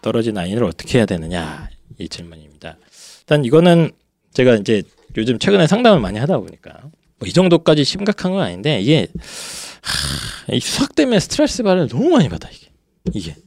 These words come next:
전 모든 아이들이 공통적으로 저한테 와서 하는 얘기가 뭐냐면 다 자기가 수학을 못한다는 거예요. 응? 모의고사를 봤는데 일 등급이야.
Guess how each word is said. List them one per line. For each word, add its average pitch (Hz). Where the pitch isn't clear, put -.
전 165
모든 247
아이들이 127
공통적으로 139
저한테 104
와서 95
하는 156
얘기가 104
뭐냐면 87
다 -
자기가 120
수학을 180
못한다는 85
거예요. 73
응? 104
모의고사를 120
봤는데 98
일 165
등급이야. 85